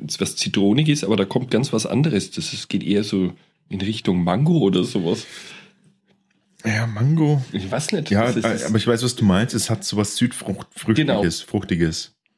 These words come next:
Speaker 1: Aber ich weiß nicht, in welche Richtung.
Speaker 2: Ja, ich auch nicht.
Speaker 1: Das ist
Speaker 2: Ist, also,
Speaker 1: Wo
Speaker 2: mhm.
Speaker 1: war denn das so ähnlich schon mal?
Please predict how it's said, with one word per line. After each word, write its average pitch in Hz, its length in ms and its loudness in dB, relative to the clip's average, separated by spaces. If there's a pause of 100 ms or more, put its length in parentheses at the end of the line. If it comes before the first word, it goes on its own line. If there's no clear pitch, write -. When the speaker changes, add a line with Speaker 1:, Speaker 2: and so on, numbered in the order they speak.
(960)
Speaker 1:
Aber 117 140 0
ich 110 120 0
weiß 117 140 2
nicht, 120 120 2
in 107 120 6
welche 110 280 2
Richtung. 90 280 -4
Speaker 2:
Ja, 95 80 4
ich 95 120 -4
auch 90 120 -2
nicht. 87 400 -2 (180)
Speaker 1:
Das - 200 -4
ist - 240 -8 (1400)
Speaker 2:
Ist, - 180 -8
also, 101 200 -4 (2500)
Speaker 1:
Wo - 80 -6
Speaker 2:
mhm. 107 160 2
Speaker 1:
war 156 100 -4
denn 151 140 2
das - 160 -4
so - 80 -8
ähnlich 117 460 -4
schon 95 160 -10
mal? 95 120 -12